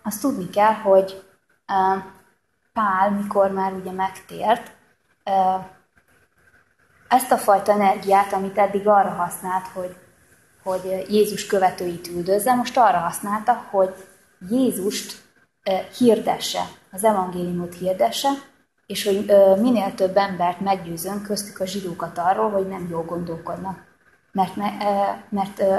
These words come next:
az, akit megöltek, az valóban a messiás volt. Ö, és egy, ö, az lenne a következő kérdés, hogy hogyan maradt meg Pál Isten közelébe.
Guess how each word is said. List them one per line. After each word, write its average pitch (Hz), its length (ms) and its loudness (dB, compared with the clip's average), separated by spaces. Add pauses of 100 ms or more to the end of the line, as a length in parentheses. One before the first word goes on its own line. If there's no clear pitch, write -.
az, 220 160 4
akit 196 300 -4
megöltek, 226 600 -2
az 180 160 -6
valóban 185 460 -2
a 185 120 -12
messiás 175 560 -10
volt. 90 220 -6 (1040)
Ö, 202 240 8
és 202 300 0
egy, 202 300 -8
ö, 190 180 0 (1120)
az 254 200 2
lenne 202 240 2
a 185 100 -6
következő 185 720 0
kérdés, 202 640 0
hogy 196 300 2 (420)
hogyan 247 340 4
maradt 202 400 2
meg 175 120 -4 (140)
Pál 208 260 2
Isten 190 400 -6
közelébe. 175 680 -6